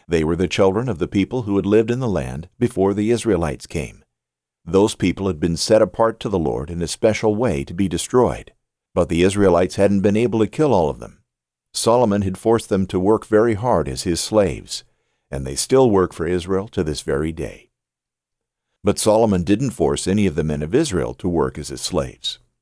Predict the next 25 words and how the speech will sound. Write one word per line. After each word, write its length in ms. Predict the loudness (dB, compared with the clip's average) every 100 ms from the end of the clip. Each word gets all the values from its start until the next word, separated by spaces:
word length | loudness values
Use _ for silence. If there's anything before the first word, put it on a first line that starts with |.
| _ -8
Instead, 600 | -6 -2 0 2 0 -6 -10
some 300 | -2 -2 0
were 80 | -2
his 160 | -4
fighting 400 | -4 -2 0 0
men. 240 | -2 -6 _ _ _ _ _
Others 400 | 0 4 4 4
were 140 | 2 2
his 200 | 2 0
government 420 | 0 2 2 0
officials, 680 | -2 -2 -2 -4 -10 -16 -20 _
his 160 | -4 0
officers, 580 | 2 0 -4 -6 -8 -8
and 80 | -6
his 140 | -4
captains. 720 | 0 0 0 -6 -8 -14 -18 _ _ _ _ _ _ -8
Others 380 | -6 -4 -6 0
were 120 | 0
commanders 560 | 0 0 0 2 2
of 100 | 0
his 140 | -4 -6
chariots 560 | -2 0 0 -6 -6
and 140 | -2 -2
chariot 380 | 0 2 2 2
drivers. 560 | 0 -2 -10 -20 -20